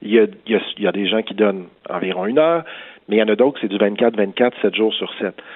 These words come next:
Donc, c'est sûr qu'il va falloir qu'il y ait différents spectres, selon moi, de mesures pour aider. Euh, mais, comme vous l'avez dit, c'est très complexe. Je suis sûr que le gouvernement s'y penche parce que c'est des demandes qui reviennent très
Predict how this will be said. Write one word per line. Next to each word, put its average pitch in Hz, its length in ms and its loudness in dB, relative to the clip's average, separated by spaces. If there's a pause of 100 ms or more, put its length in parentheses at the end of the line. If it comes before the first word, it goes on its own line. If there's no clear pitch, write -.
(500)
Donc, 110 220 2
c'est 113 100 2
sûr 156 140 6
qu'il 143 100 0
va 117 80 6
falloir 123 240 2
qu'il 113 100 4
y - 40 6
ait - 20 -6
différents 120 640 2 (500)
spectres, - 520 -2 (180)
selon 95 240 -6
moi, 123 200 4
de 113 120 2
mesures 107 580 4
pour 101 220 2
aider. 110 440 4 (540)
Euh, 78 680 -4 (440)
mais, 110 260 0 (600)
comme 92 140 -4
vous 90 80 -10
l'avez 95 240 0
dit, 113 260 -10
c'est 92 80 -6
très 95 220 -6 (160)
complexe. 113 480 0
Je 104 40 -6
suis - 220 -10 (100)
sûr 170 220 4
que - 60 -4
le 113 80 2
gouvernement 117 500 2 (100)
s'y - 60 -14
penche 135 320 4
parce 107 140 0
que 110 120 -4
c'est 107 80 -2
des 104 120 0
demandes 117 560 2
qui 101 240 -8
reviennent 110 540 2
très 113 360 2